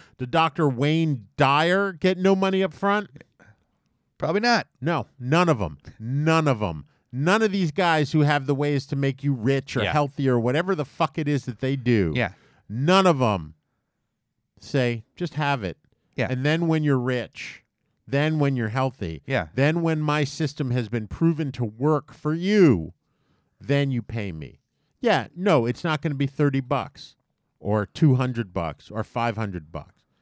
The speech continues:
Speaker 1: It's gonna be millions of bucks.
Speaker 2: Yeah.
Speaker 1: But that just seems fair to me.
Speaker 2: You know, it, it, it's like you have an itchy back,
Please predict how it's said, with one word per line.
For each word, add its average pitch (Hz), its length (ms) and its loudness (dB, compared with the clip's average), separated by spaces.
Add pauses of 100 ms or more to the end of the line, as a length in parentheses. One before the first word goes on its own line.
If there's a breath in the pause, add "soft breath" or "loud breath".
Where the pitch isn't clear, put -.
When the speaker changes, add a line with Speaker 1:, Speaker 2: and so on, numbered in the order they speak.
(100)
Speaker 1:
It's - 100 -20
gonna 165 120 -10
be 175 80 -4
millions 160 500 -2
of 92 140 -6
bucks. 76 420 -8
Speaker 2:
Yeah. 104 180 -6 (180)
Speaker 1:
But 160 100 -12
that 180 160 -6
just 156 160 -6
seems 135 220 -4
fair 107 240 -4
to 82 80 -8
me. 71 180 -12 (540)
Speaker 2:
You 170 100 4
know, 170 220 8
it, 147 80 -6 (160)
it, 170 200 -4
it's 160 200 -2
like 175 240 2
you 165 260 0
have 190 220 0
an 165 80 -2
itchy 156 240 -4
back, 107 460 -6